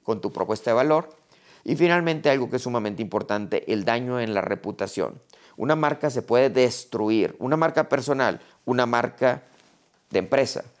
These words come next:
por un simple error en una persona que te ponga un mal comentario, que no te recomiende, etcétera. Entonces es muy importante siempre estar muy de cerca con nuestros pacientes, en nuestro caso que hacemos procedimientos, estar de la mano con ellos.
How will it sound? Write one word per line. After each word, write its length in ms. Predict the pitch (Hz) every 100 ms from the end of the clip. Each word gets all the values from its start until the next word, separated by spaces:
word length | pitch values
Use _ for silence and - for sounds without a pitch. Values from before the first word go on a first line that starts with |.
| _ _ -
por 360 | 107 104 - -
un 180 | 143
simple 360 | 139 139 127 123
error 340 | 113 120 - - -
en 100 | 117
una 220 | 131 143
persona 480 | 117 104 120 123 131 -
que 120 | -
te 120 | 104 82
ponga 440 | 101 107 117 -
un 160 | - 113
mal 220 | 120 117
comentario, 640 | 113 98 87 104 107 110 90
que 120 | 95
no 160 | 110
te 80 | 113
recomiende, 520 | 104 95 95 104 104
etcétera. 480 | 107 - 82 - - - _ -
Entonces 300 | - 117 123
es 40 | 123
muy 260 | 151 175
importante 600 | 175 151 127 131 123 131
siempre 340 | 123 127 113 127
estar 480 | 120 - 110 110 - _ _ - - _ _ -
muy 200 | 113 151
de 100 | 151
cerca 320 | 143 117 117
con 120 | 107
nuestros 260 | 107 - 92
pacientes, 520 | 95 110 110 113 113
en 80 | 101
nuestro 280 | 98 - -
caso 220 | 110 117
que 60 | 113
hacemos 220 | 117 113
procedimientos, 680 | 107 104 101 95 98 113 104
estar 260 | 95 95
de 100 | 95
la 80 | 95
mano 280 | 85 98 110
con 160 | 113
ellos. 380 | 107 107 104 123